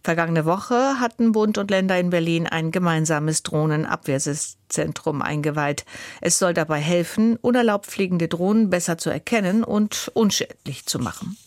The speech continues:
In Moskau ist ein hochrangiges Mitglied des russischen Generalstabs durch eine Autobombe getötet worden. Nach Angaben von Ermittlern handelt es sich um einen Generalleutnant, der die Abteilung für operative Ausbildung leitete.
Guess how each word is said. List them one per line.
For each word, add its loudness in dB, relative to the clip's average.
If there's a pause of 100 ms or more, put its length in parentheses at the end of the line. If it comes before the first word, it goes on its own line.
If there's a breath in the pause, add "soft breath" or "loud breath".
(1400 loud breath)
In 2
Moskau 0
ist -2
ein 2
hochrangiges 0
Mitglied -2
des 0
russischen 0
Generalstabs -2
durch -4
eine -2
Autobombe 0
getötet -2
worden. 0 (480 loud breath)
Nach -4
Angaben -2
von -2
Ermittlern 0
handelt 0
es -2
sich -4
um 0
einen 0
Generalleutnant, 0 (340 loud breath)
der 0
die 2
Abteilung 0
für 0
operative -2
Ausbildung 0
leitete. -4